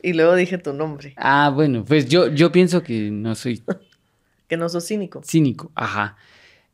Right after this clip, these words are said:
Speaker 2: Bueno, el término, el término se, está como súper unido a la, a la filosofía,
Speaker 1: Ujú.
Speaker 2: a un movimiento filosófico,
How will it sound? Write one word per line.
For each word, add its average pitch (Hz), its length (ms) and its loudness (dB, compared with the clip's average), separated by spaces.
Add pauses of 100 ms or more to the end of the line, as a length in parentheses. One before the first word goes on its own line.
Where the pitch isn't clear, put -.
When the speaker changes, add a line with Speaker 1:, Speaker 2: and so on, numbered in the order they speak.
(180)
Speaker 2:
Bueno, 147 300 6
el 113 140 0
término, 226 520 4
el 135 180 2
término 220 360 4
se, 135 380 0
está 139 260 -2
como 160 220 0
súper 131 340 0
unido 143 480 2
a 107 100 -2
la, 101 200 -6
a - 260 -12
la 107 160 -2
filosofía, 123 800 -2
Speaker 1:
Ujú. 160 280 -8 (460)
Speaker 2:
a 135 180 0
un 143 220 6
movimiento 135 540 4
filosófico, 151 960 -4